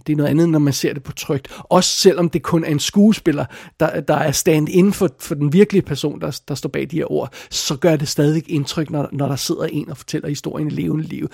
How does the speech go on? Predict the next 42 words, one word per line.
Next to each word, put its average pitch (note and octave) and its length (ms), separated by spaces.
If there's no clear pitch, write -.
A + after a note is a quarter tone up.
Det D#3+ 180
gør D3+ 260
indtryk C3+ 520
i D3+ 80
den D3 160
her D3 140
film, - 260
det F3 120
gør D3 140
det - 120
virkelig. - 300
Og - 180
så E3 100
gør D#3 160
det D3 100
altså - 220
ekstra F3 320
indtryk, D3 380
og, - 120
og E3+ 100
jeg D#3 100
synes, D3 220
det D3+ 260
er, F#2 60
det D#3+ 80
er D#3 40
mega D#3+ 460
fedt, C#3+ 360
at D3 140
Ashley D#3+ 400
Judd, D3 220
hun D#3 160
spiller C#3+ 300
sig C#3 180
selv - 340
i E3 60
den D3 220
her D3 100
historie. - 460
Med D3 100
sit D3 280
eget F3 480